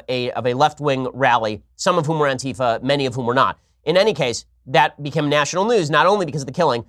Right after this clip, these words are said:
but also because the president of the United States then got up there and said that there were good people on both sides, which I think was eminently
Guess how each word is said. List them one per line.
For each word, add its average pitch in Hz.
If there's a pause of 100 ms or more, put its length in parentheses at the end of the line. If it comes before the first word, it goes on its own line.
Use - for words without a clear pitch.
(140)
but 139
also 165
because 147
the 139
president 156
of 135
the 131
United 135
States 233
then 170
got 156
up 147
there 147
and 135
said 135
that 120
there 131
were 127
good 139
people 135
on 117
both 113
sides, 147
which 123 (160)
I 110
think 120
was 120
eminently 127